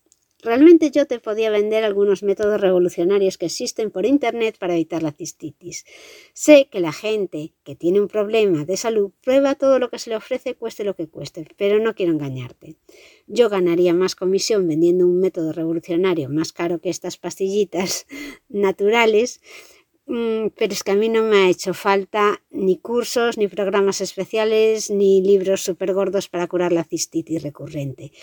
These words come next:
La solución está en la alimentación y en el arándano rojo americano y en seguir unas recomendaciones básicas. Además, hay otras cápsulas más famosas, más caras y con menos concentración.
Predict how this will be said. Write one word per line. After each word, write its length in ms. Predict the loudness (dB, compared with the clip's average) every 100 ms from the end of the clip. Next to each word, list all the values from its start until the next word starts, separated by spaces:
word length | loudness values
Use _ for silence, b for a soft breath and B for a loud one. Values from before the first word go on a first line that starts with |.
| B -6
La 120 | -2
solución 640 | 0 0 2 2 2 0 -6
está 400 | -10 -6 -6 -2
en 160 | 0 4
la 80 |
alimentación 920 | 4 4 2 -2 -8 -2 6 8 8 4
y 140 | -2
en 80 | -2
el 120 | -2
arándano 520 | -2 -2 0 0 0
rojo 500 | -2 -4 -2 0 0 B B B B _
americano 720 | -2 2 2 0 0 0 0 -4
y 140 | 0 0
en 80 | 0
seguir 440 | -4 -2 -4 -4
unas 240 | -4 -2 -2
recomendaciones 880 | -4 -2 0 -2 -4 -4 -4 -4
básicas. 600 | -10 -12 -14 -16 -18 -18 -20 _ _ _ _ _ _ _ _ _ -4
Además, 380 | 0 2 2 2
hay 120 | 2
otras 260 | 2 -4
cápsulas 520 | -4 -6 -6 -6 -6 -6
más 160 | -6
famosas, 640 | -4 0 0 0 -2 -4 -2
más 220 | -6 -4
caras 540 | -2 0 0 -2 -4 B B B -4
y 100 | 4
con 160 | 6
menos 240 | 6 2 -8
concentración. 840 | -8 -8 -4 -2 2 2 2